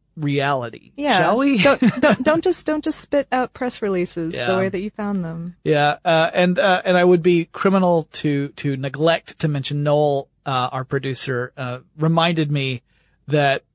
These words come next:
Speaker 1: obviously this is a very important field of study because we want to be able to tell the difference between computers and humans when the future of Blade Runner becomes our reality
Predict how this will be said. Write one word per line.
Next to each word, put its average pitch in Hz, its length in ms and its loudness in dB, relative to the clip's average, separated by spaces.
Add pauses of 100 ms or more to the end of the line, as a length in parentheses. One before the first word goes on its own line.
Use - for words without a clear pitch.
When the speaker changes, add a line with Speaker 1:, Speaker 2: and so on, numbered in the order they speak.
(120)
Speaker 1:
obviously 160 640 2
this 139 240 -6
is 147 100 0
a 143 60 -2
very 196 260 4
important 139 480 0
field 135 220 -2
of 123 80 -6
study 135 500 0 (540)
because 143 920 0 (180)
we 151 80 0
want 208 240 2
to 202 60 -4
be 185 160 0
able 170 240 2
to 147 100 -6
tell 170 240 2
the 165 60 2
difference 151 260 -4
between 143 220 -4
computers 151 640 0
and 135 200 -10
humans 139 800 0 (520)
when 139 440 -2
the 131 340 -6
future 160 400 0
of 131 160 -4
Blade 165 340 2
Runner 120 420 -2
becomes 123 720 -8
our 120 140 -4
reality 127 840 0